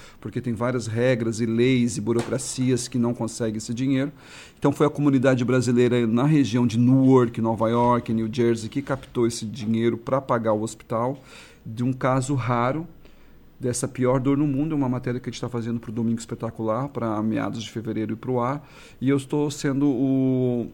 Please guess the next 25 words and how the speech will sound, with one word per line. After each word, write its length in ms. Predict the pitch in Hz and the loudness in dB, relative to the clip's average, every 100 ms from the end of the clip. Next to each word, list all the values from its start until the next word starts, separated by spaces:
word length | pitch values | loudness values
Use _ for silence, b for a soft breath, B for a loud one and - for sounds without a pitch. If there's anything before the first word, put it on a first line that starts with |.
| - | -10
o 300 | - 120 117 110 | -4 -2 0 -2
diretor, 840 | 120 131 127 120 117 139 131 113 | 0 0 0 0 0 2 2 0
né, 120 | 113 | -2
captador 420 | 113 113 120 113 | -4 -6 -4 -2
de 100 | 110 | 0
imagens 640 | 117 113 113 123 117 123 113 | 0 0 0 -2 -4 -6 -4
desse, 340 | 117 117 117 | -2 -2 -4
desse 300 | 107 120 117 | -4 -4 -4
material 400 | 120 120 117 120 | -6 -4 -4 -4
todo, 280 | 131 131 135 | -4 -4 -2
e 20 | |
a 40 | 139 | -2
gente 220 | 131 - | -4 -8
tá 80 | 127 | -6
pensando 340 | 135 127 123 | -6 -4 -4
em 40 | |
fazer 260 | 123 123 113 | -4 -4 -2
um 140 | 123 | -2
documentário 680 | 120 117 120 120 117 113 113 | 0 -2 -2 -2 -2 -4 -4
para, 380 | 117 113 113 110 b b b b - | -4 -4 -4 -6 b b b b -10
para 200 | 110 110 | -6 -2
a 20 | |
Record. 460 | 117 117 113 107 - b b b b - | -4 -4 -4 -4 -8 b b b b -12
Então, 440 | 107 143 147 147 - | -4 0 0 0 -2
é, 600 | 135 131 127 127 123 | 0 2 2 2 0